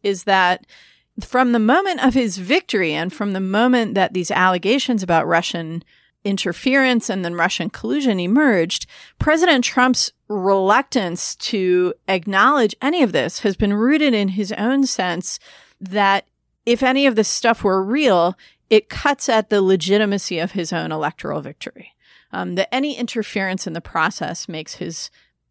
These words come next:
his presidency, in a sense, less legitimate. But what we have here is a blow to the legitimacy of his presidency that's because of his own action, as alleged by Michael Cohen,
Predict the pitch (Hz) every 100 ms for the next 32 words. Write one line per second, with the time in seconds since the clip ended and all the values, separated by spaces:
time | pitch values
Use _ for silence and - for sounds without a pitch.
0 | _ 170 190 - - 349 277 196 170 -
1 | - - 180 - 151 - - - _ _
2 | _ 190 196 196 - 170 170 156 156 -
3 | - _ _ _ 277 277 370 415 349 285
4 | 277 - - 453 247 185 - _ - 247
5 | 240 202 240 262 285 320 269 247 226 190
6 | 220 262 262 - 202 196 190 190 - 339
7 | 381 381 247 - 190 196 _ - 320 320
8 | - 320 - 302 269 247 220 240 240 220
9 | 247 247 220 269 - 160 - - _ _
10 | 202 196 190 185 160 - - 156 156 175
11 | 175 - 302 233 -